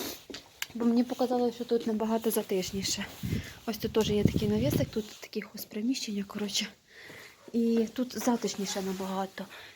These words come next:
Я сюди під лавочку поставила його їжу, і тут на лавочку ось, тут якось дійсно затишніше.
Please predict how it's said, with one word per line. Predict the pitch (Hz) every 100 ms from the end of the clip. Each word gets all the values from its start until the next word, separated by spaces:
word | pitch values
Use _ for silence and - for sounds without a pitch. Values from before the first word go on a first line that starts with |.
| -
Я | 208
сюди | - 208
під | -
лавочку | 196 196 202 - -
поставила | 202 - 214 208 214
його | 208 208
їжу, | 214 277 285
і | 226
тут | - - 202
на | 202
лавочку | 226 226 - -
ось, | 190 - - - -
тут | 214
якось | 226 226 -
дійсно | 208 - 185
затишніше. | 180 175 180 - 190 -